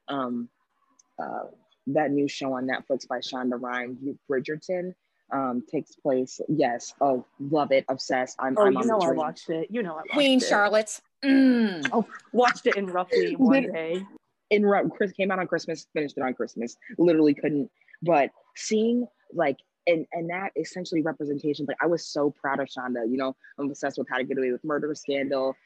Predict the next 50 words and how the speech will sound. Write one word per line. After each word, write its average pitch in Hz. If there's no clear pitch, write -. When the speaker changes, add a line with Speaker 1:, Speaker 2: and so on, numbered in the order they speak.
Speaker 1:
Grey's 143
Anatomy, 127
all 127
that. 113
So 220
I -
was 254
like, 311
"Okay, 262
Shonda 208
girl, 175
like, 147
I'll 208
support 175
you." 226
And 156
I, 165
my 160
eyes 151
were 147
glued 151
'cause 160
I 170
was 165
like, 151
"Look 143
at 202
all 170
of 170
these 135
people 202
of 175
color 151
in 151
places 165
of 165
power." 156
Like, 147
she 175
had, 156
you 160
know, 135
princes 175
and, 131
and 131
different 147
dukes 156
with, 135
you 147
know, 127